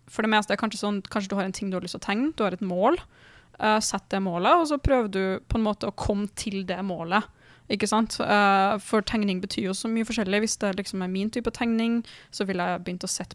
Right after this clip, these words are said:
på dem som tegner på den måten, og så prøve å etterligne hva de gjør. Og når jeg sier etterligne, så mener jeg ikke å kopiere ne-, nødvendigvis, men å prøve å komme på sin egen greie liksom i den samme stilen. Men også på et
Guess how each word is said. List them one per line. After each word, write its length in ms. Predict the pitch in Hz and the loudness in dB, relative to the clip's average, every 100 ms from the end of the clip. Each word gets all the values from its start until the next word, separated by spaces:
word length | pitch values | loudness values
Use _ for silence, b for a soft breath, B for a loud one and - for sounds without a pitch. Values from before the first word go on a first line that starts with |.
| - | -4
på 160 | 180 | -4
dem 140 | 175 175 | -4 -6
som 100 | - | -8
tegner 400 | - 185 175 175 - | -6 -6 -6 -6 -4
på 80 | 190 | -4
den 140 | 226 | -2
måten, 480 | 262 269 269 269 254 | -2 -4 -4 -4 -2
og 80 | 208 | -4
så 140 | 185 | -2
prøve 240 | - 185 175 | 0 0 -2
å 60 | |
etterligne 480 | - 185 185 175 175 | -4 -8 -6 -6 -6
hva 80 | 175 | -4
de 140 | 208 233 | 0 0
gjør. 160 | 240 226 214 | 0 -2 -2
Og 80 | |
når 80 | 202 | 0
jeg 80 | 185 | -2
sier 140 | - 196 | -4 -8
etterligne, 240 | - 185 | -6 -6
så 80 | - | -6
mener 200 | 196 180 | -6 -6
jeg 20 | |
ikke 140 | - - | -12 -16
å 60 | - | -14
kopiere 480 | - 185 180 190 196 | -8 -4 0 0 0
ne-, 160 | 214 - B B B B | -4 -8 B B B B
nødvendigvis, 560 | 233 254 262 277 285 277 | 0 2 2 0 -2 0
men 140 | 247 | -2
å 80 | 226 | -2
prøve 240 | - 214 | 0 0
å 40 | 208 | -2
komme 260 | - 220 208 | -2 -4 -4
på 140 | - 185 185 | -4 -4 -2
sin 160 | 208 | -2
egen 260 | 185 175 175 | -2 -4 -6
greie 240 | 175 170 170 | -6 -6 -6
liksom 260 | 180 - 175 | -8 -8 -8
i 60 | |
den 380 | 175 175 170 175 - b b b b | -6 -6 -6 -8 -12 b b b b
samme 300 | - 196 180 | -6 -4 -4
stilen. 480 | 175 - 170 233 285 | -4 -4 -2 2 4
Men 140 | 262 | 4
også 400 | - 233 - 226 226 | 2 -2 0 0 2
på 80 | |
et 140 | 226 | 0